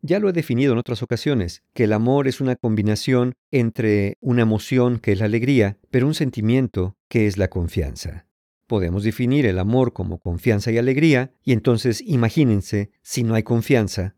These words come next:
pues entonces la alegría se difumina, y lo que queda es solamente la relación, pero quién sabe qué tipo de relación esté quedando cuando ya no hay confianza entre nosotros.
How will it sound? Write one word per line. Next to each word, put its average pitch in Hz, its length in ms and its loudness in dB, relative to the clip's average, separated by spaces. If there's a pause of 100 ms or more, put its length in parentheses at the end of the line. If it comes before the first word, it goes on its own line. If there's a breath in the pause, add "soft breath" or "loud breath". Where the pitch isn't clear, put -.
pues 123 180 0
entonces 104 640 0 (160)
la 123 140 2
alegría 98 560 0 (120)
se - 160 -2
difumina, 101 680 -2 (220)
y 160 80 0
lo 117 140 2
que 110 140 -2
queda 110 380 2 (140)
es 127 240 -2 (100)
solamente 120 840 0
la 92 120 0
relación, 104 580 0 (100)
pero 104 400 0
quién 123 320 0
sabe 120 400 0
qué 107 140 -2
tipo 127 420 -4
de 87 140 -4
relación 90 480 -2
esté 95 200 -4
quedando 104 560 -2 (140)
cuando 104 240 2
ya 101 160 2
no 101 60 0
hay 101 80 -2
confianza 95 520 -4
entre 82 200 -6
nosotros. 71 640 -10